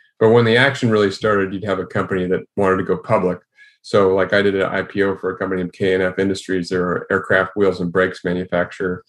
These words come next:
again, bought by a, a, a private equity company called Aurora Capital. In this case, it wasn't Goldman Sachs that bought them. Aurora Capital bought them. And, uh, you know, wheels and brakes for jets,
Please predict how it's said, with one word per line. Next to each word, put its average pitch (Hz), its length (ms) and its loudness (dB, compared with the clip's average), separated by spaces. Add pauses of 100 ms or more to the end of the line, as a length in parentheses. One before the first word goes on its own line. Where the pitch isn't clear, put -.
(320)
again, 98 360 0
bought 95 300 2
by 92 180 2
a, 90 180 0 (140)
a, 92 360 -4 (180)
a 95 200 -2
private 110 640 2
equity 107 280 2
company 98 340 -4
called 98 240 2
Aurora 95 460 2
Capital. 95 420 -2
In 92 100 -2
this 92 120 -8
case, 95 200 -4
it 85 80 -10
wasn't 95 300 0
Goldman 90 260 2
Sachs 87 340 -4
that 85 120 -10
bought 90 220 -2
them. 92 120 -6
Aurora 95 300 0
Capital 92 380 -4
bought 87 320 -2
them. 92 240 -4 (760)
And, 101 260 -2
uh, 87 320 2
you - 60 -6
know, 92 100 4
wheels 104 340 0
and 92 120 -2
brakes 95 300 0
for 98 120 -2
jets, 107 540 0